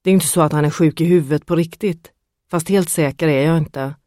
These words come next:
Han gör saker som ingen annans pappa gör, bänga grejer som man inte får och sånt man absolut inte får. Det gillar inte folk. Just nu sitter han i fängelse. Frågor i skolan blir det.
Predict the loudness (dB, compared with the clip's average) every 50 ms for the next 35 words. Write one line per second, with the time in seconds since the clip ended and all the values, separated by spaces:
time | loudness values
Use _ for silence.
0 | _ _ _ _ _ _ _ _ _ _ _ _ _ _ _ _ -2 0 2 4
1 | 4 2 2 0 -2 -2 -2 -2 -6 -4 0 0 2 2 2 2 2 2 2 0
2 | 0 -2 -4 -6 -8 -10 -10 _ -4 -2 0 0 0 0 -2 -2 -6 -8 _ _
3 | _ _ -20 -20 -8 -2 0 0 2 2 2 2 2 0 0 2 2 2 2 2
4 | 0 -2 -2 0 0 0 0 0 -2 -6 -6 -4 -2 0 0 0 0 -2 -4 _
5 | _ _ _ _ _ _ _ _ -6 -6 -4 -2 0 0 2 0 0 0 -2 -2
6 | -2 -2 -4 -8 -10 -8 -8 -4 -2 0 2 2 0 0 -2 -6 -6 -6 -6 -8
7 | -8 -4 -2 -2 0 -2 -2 -6 _ _ _ _ _ _ _ _ _ _ _ -6
8 | -4 0 2 2 2 0 0 -2 -2 -2 -4 -4 -6 -6 -4 -4 -4 -4 -8 _
9 | -20 -20 _ _ _ _ _ _ _ _ _ _ _ _ _ _ _ _ _ _
10 | _ _ _ _ _ _ _ _ _ _ _ _ _ -2 0 0 0 0 0 0
11 | 0 0 0 -2 -4 -4 -4 -4 -4 -4 -2 -4 -4 -2 0 0 0 0 -2 -4
12 | -6 -6 -6 -6 -6 -6 -8 -10 _ _ _ _ _ _ _ _ _ _ _ _
13 | _ _ _ -4 0 2 4 4 4 2 2 0 0 -2 0 0 2 2 4 4
14 | 2 4 4 4 4 2 2 0 -2 -4 -6